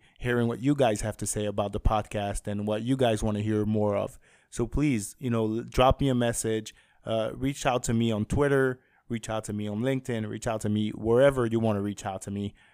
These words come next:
and just let me know what you think and what you wanna see more of. Uh, I hope that this podcast is gonna continue growing. We're growing every week. Uh, the, there's more listeners every week, which is great. And I'm just looking forward to see, you know, where we can take this podcast, maybe have some interviews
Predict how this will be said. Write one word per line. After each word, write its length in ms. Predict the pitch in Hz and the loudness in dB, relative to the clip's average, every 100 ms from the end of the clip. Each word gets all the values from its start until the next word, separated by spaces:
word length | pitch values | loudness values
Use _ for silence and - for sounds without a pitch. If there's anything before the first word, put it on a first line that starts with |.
| _ | _
and 160 | 113 107 | -2 -2
just 160 | 107 | 0
let 120 | 113 110 | 0 2
me 80 | |
know 140 | 110 110 | 2 2
what 160 | 107 | 0
you 140 | 104 107 | -2 -4
think 340 | - 139 131 | 0 2 2
and 80 | 110 | 2
what 120 | 107 | 0
you 80 | 104 | 2
wanna 140 | 107 104 | 0 0
see 180 | - | 0
more 320 | 110 123 120 120 | 4 6 8 6
of. 240 | 117 - _ _ _ - | 4 0 _ _ _ -2
Uh, 240 | 113 117 120 - - | 0 0 -2 -10 -12
I 200 | 139 135 | 0 2
hope 240 | 123 139 - | 6 6 6
that 160 | 120 | 4
this 160 | 120 - | 2 2
podcast 380 | 117 113 113 107 | 2 2 0 -2
is 100 | - | -2
gonna 240 | 107 104 | -2 -2
continue 420 | - 107 113 104 | -4 -2 0 2
growing. 400 | 107 139 143 135 | 8 8 8 6
We're 160 | 110 104 | 2 0
growing 380 | 107 127 120 113 | 2 2 2 -2
every 180 | 104 | -2
week. 400 | 104 123 123 - _ _ _ _ | -2 0 0 -4 _ _ _ _
Uh, 240 | 113 107 101 | -4 -2 -4
the, 220 | 101 107 101 107 - | -4 -4 -6 -10 -4
there's 220 | 113 120 | 0 2
more 200 | 120 120 | 4 6
listeners 460 | 113 113 113 107 110 | 4 0 0 0 0
every 240 | 104 104 | -2 -2
week, 220 | 113 117 | 0 -2
which 140 | 107 101 | -4 -8
is 100 | - | -2
great. 320 | 147 147 147 _ _ _ _ | 2 2 -2 _ _ _ _
And 100 | 123 | -2
I'm 120 | 131 131 | 0 -2
just 180 | 139 | -2
looking 200 | 170 160 | -4 -4
forward 260 | 151 165 160 | 0 2 2
to 80 | 139 | 0
see, 200 | - 156 | -2 0
you 120 | 156 | 2
know, 120 | 147 | 4
where 200 | 139 127 | 4 4
we 120 | 135 | 2
can 160 | 135 120 | 0 0
take 240 | 120 123 | 0 -2
this 140 | 131 - | -4 0
podcast, 680 | - 123 - 123 120 123 113 | 2 2 -2 -2 0 -2 -4
maybe 460 | 107 107 107 107 - _ - | -4 -4 -4 -6 -10 _ -4
have 180 | 110 | -2
some 260 | - 107 107 | 0 -2 -2
interviews 800 | 143 143 139 127 131 127 127 120 | 0 2 4 4 4 4 4 0